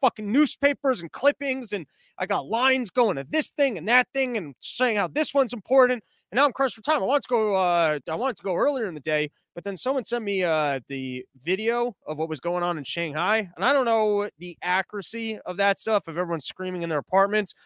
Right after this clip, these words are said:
Maybe it's more similar to what was going on here when people were ringing the bells, people are doing them protest. It's the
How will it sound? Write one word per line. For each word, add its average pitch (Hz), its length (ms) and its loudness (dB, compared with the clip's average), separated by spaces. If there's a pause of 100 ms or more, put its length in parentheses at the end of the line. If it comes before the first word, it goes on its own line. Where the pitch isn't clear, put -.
(220)
Maybe 196 280 4
it's - 320 -2
more 190 320 4
similar 214 600 0 (240)
to 170 80 -2
what 175 80 2
was 170 100 -4
going 190 260 2
on 175 180 2
here 202 440 0
when 156 160 -8
people 175 320 -8
were 160 400 0
ringing 170 260 -2
the 156 80 -4
bells, 180 360 2
people 175 280 -6
are 160 40 -6
doing 170 180 -4
them 143 120 -6
protest. 208 560 2 (380)
It's - 180 -2
the - 140 -2